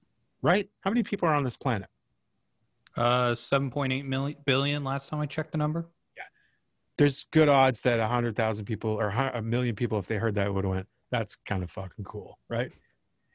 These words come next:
Speaker 1: And maybe it's a culture we don't even know about, right? Which is, maybe there's other death metal kazoo ensembles out there 'cause we just don't know.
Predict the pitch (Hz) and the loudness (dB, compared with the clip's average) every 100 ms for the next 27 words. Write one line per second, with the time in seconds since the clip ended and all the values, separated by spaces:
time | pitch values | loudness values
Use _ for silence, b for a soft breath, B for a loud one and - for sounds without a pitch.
0 | - 123 131 151 147 135 - 127 - 123 | -2 2 4 4 4 2 2 0 2 4
1 | 123 123 117 135 160 - 85 - _ _ | 6 6 6 8 6 4 -2 -10 _ _
2 | _ _ _ _ 101 131 - _ - 95 | _ _ _ _ 2 2 2 _ -4 0
3 | - 95 - 113 110 123 110 110 123 123 | 0 0 2 2 4 4 4 4 6 4
4 | 98 113 - 107 110 104 107 110 107 104 | 4 0 2 4 4 2 2 4 4 2
5 | 117 127 107 95 107 101 101 101 107 117 | 2 2 2 2 0 0 0 2 2 2
6 | - - - 123 - 139 175 - | -2 0 0 0 2 4 4 2